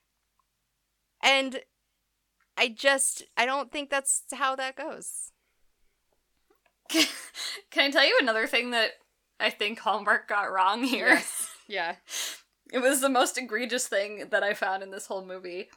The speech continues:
Speaker 1: Uh-huh.
Speaker 2: And in A Princess Switch, for that matter.
Speaker 1: Oh, boy.
Speaker 2: <laughs>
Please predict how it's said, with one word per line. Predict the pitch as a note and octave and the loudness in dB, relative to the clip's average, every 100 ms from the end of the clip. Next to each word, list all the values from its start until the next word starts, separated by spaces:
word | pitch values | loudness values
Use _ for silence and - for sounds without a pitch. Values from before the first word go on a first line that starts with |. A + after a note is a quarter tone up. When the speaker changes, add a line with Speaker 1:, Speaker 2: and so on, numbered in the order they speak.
| - | -10
Speaker 1:
Uh-huh. | G#3+ G3 F3+ _ _ _ _ _ _ - - | -8 -8 -12 _ _ _ _ _ _ -14 6
Speaker 2:
And | C4+ F#4 | 8 8
in | C4+ | 4
A | A3 | 2
Princess | A3 G3+ F#3+ C#3+ - | -2 -2 -2 -4 -4
Switch, | F3+ F3 | -4 -6
for | - F3+ | -8 -6
that | F#3 F3 | -6 -4
matter. | F3 F3+ G#3+ B3 | -6 -4 -4 -4
Speaker 1:
Oh, | F#3 | -8
boy. | E3+ D#3 F#3 | -6 -4 -4
Speaker 2:
<laughs> | - | -8